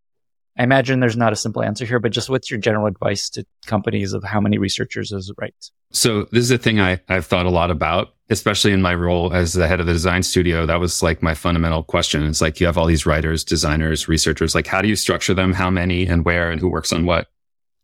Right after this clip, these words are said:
Speaker 2: And the organizing principle for me was always relationships. You know you have enough when the people who need to have a constant research partner have them. And I would much rather create pain in that situation than spread someone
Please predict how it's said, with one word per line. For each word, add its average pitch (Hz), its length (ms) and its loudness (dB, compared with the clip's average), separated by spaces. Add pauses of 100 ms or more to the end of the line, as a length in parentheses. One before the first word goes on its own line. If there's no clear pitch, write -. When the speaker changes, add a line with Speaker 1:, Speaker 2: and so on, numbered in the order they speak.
(120)
Speaker 2:
And 101 100 6
the 101 60 4
organizing 123 480 2
principle 95 400 0
for 87 140 -2
me 90 160 4
was 85 140 0
always 80 320 0
relationships. - 760 -4 (960)
You 95 100 2
know 101 160 4
you 117 140 2
have 104 180 0
enough 82 440 -2 (680)
when 98 260 2
the 95 80 0
people 107 440 2
who 101 120 2
need 92 200 4
to 90 60 0
have 85 220 -2
a 82 60 -2
constant 82 360 0
research 82 380 0
partner 78 300 -2
have 73 240 -4
them. 73 240 -10 (920)
And 107 120 4
I 117 80 4
would 123 100 2
much 120 300 2
rather 113 480 2
create 95 500 2
pain 95 400 2
in 98 180 2
that 104 160 2
situation 120 720 2
than 95 160 2
spread 85 300 -2
someone 82 440 -2